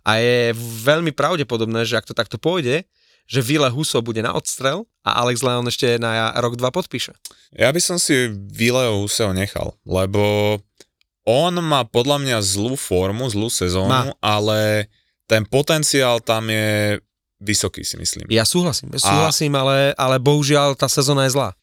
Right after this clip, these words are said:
Speaker 2: Ale vlastne to nie je jediná sezóna Alexa Lyona, lebo on aj minulú sezónu sa ukázal veľmi dobre na Floride, nie?
Speaker 1: A rozhodne to nebolo na to, aby bol jednotka.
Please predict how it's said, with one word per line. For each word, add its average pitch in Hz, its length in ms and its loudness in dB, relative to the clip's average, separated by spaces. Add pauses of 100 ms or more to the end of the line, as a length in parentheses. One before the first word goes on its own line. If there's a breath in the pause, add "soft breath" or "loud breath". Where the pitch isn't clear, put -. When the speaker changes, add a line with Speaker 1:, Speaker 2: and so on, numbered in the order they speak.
(140)
Speaker 2:
Ale 185 180 0
vlastne 175 280 0
to 180 120 -6
nie 170 140 -4
je 370 120 -4
jediná 95 260 -2
sezóna 95 540 -4
Alexa 98 360 -2
Lyona, 90 360 -4
lebo 95 180 -2
on 127 100 0
aj 156 120 0
minulú 196 260 -2
sezónu 98 480 -2
sa 95 160 -2
ukázal 92 380 -2
veľmi 92 280 -2
dobre 95 600 0 (180)
na 95 380 0
Floride, 123 480 -2 (280)
nie? 123 280 -4 (260)
Speaker 1:
A 117 140 -4 (840)
rozhodne 143 460 0
to - 140 0
nebolo 131 400 2
na 120 140 0
to, 127 420 2
aby 120 240 -2
bol 120 140 2
jednotka. 113 520 -2